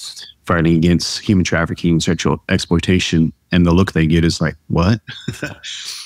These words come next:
You know, because it is definitely in my heart to do this work.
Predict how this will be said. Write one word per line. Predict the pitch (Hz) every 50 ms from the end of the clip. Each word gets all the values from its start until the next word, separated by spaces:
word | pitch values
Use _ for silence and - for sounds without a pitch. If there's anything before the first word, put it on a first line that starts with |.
| - -
You | - 113 110
know, | 101 107 104 104 107 110 107 101 - -
because | - 104 - - 117 107 104 104 98 92 90 - - 95
it | 73 92
is | 98 101 90 -
definitely | - 101 95 - - 95 95 92 85 65
in | 92 92
my | 90 87 82
heart | 78 90 90 90 85 - - -
to | - -
do | 85 92 87
this | 82 85 - -
work. | - 80 87 87 80 - -